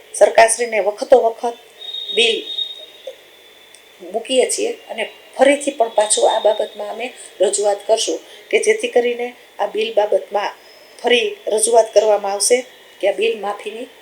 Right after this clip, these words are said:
અમને તક મળે. તેર હજાર કરોડ ઉપરનું જે બિલ છે તે બિલ માફી માટેના અમે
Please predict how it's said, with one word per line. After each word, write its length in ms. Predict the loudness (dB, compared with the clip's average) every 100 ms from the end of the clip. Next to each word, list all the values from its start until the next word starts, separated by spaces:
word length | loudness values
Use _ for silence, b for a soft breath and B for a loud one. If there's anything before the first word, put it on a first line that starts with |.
| -20 -20 -20
અમને 200 | -14 -12 -12 -8
તક 140 | -8 -8 -16
મળે. 160 | -16 -18 _ -20 -20 -20 _ 2
તેર 160 | 4 4
હજાર 260 | 0 0 0 -2
કરોડ 300 | -2 0 0
ઉપરનું 440 | 0 0 -4 -12 -12 -6
જે 120 | -6 -4
બિલ 180 | -6 -6 -4
છે 100 | -2 -4 B B B B -20 -2
તે 140 | 0 2
બિલ 200 | 0 -2 -6 -14 -4
માફી 280 | -4 -4 -6
માટેના 420 | -6 -4 -4 -4 -8
અમે 160 | -8